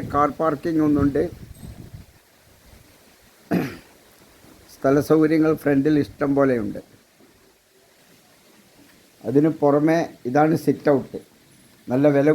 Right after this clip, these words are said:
കൂടിയ ടൈൽസിൽ പണിത മനോഹരമായ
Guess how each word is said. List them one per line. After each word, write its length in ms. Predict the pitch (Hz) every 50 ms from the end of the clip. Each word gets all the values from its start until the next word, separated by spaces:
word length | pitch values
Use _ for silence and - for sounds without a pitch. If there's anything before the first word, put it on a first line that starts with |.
| 143
കൂടിയ 420 | 160 165 165 160 165 165 160 160 151 - - - _ _ _ - - _ _ _ _ _ _ _ _ _ _ _ _ _ _ -
ടൈൽസിൽ 440 | 135 139 151 139 143 - 175 165 139 -
പണിത 240 | 151 143 143 139 143 147 160 165 - - - - _ _ _ _ _ _ _ _ _ _ _ _ _ _ _ - 120
മനോഹരമായ 720 | 123 143 147 156 151 151 - 165 165 156 156 156 151 147